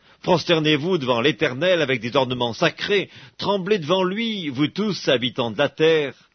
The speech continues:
Dites parmi les nations, l'Éternel règne. Aussi le monde est ferme, il ne chancelle pas. L'Éternel juge les peuples avec droiture.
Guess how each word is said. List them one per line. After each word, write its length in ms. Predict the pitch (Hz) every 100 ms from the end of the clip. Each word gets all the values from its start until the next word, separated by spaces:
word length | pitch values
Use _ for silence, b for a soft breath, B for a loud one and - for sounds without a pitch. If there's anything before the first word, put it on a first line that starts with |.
| _ b b b b
Dites 340 | - 147 139 -
parmi 280 | 156 131 131
les 120 | 123
nations, 800 | 117 120 - 143 143 131 117 113 -
l'Éternel 760 | 127 156 - 131 113 113 101
règne. 580 | 95 156 190 180 160 147 _ _ _ _ _
Aussi 540 | - 139 - 160 175 147
le 100 | 117
monde 320 | 113 127 107
est 80 | 110
ferme, 540 | - 226 214 139 131 B B -
il 180 | 165
ne 80 | 127
chancelle 540 | 113 131 127 - 143 147 -
pas. 240 | 196 127 B B B
L'Éternel 560 | 160 160 160 156 160
juge 380 | 120 151 214 131
les 120 | 135
peuples 340 | - 202 196 139
avec 180 | 127
droiture. 800 | 104 123 160 180 190 170 156 -